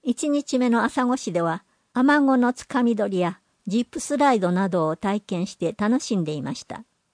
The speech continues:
アマゴは塩焼きにして食べ、ジップスライドでは勇気を出して滑り降りていました。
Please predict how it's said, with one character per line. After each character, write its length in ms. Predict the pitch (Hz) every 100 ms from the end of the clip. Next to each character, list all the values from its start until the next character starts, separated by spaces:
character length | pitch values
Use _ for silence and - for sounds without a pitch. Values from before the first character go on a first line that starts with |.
| _ _ _ _ _ -
ア 140 | 254
マ 160 | 294 285
ゴ 160 | 262
は 160 | 233 247 - 262
塩 180 | 294
焼 160 | 285 311
き 140 | -
に 100 | 170
し 60 | 175
て 180 | - 165
食 160 | 180 165
べ、 180 | 147 - _ _ _ -
ジ 200 | 208 254
ッ 40 |
プ 160 | - 294
ス 160 | -
ラ 160 | 269 247
イ 60 |
ド 140 | 185 175
で 100 | 165
は 240 | 156 196 _ _
勇 240 | 254 320
気 160 | - 220
を 80 | 180
出 160 | 180
し 140 | 214 -
て 280 | - 151 - -
滑 200 | 196 262
り 120 | 247
降 80 | 240
り 140 | 220 180
て 120 | 156
い 120 | 156
ま 140 | 143
し 100 | 156
た。 140 | -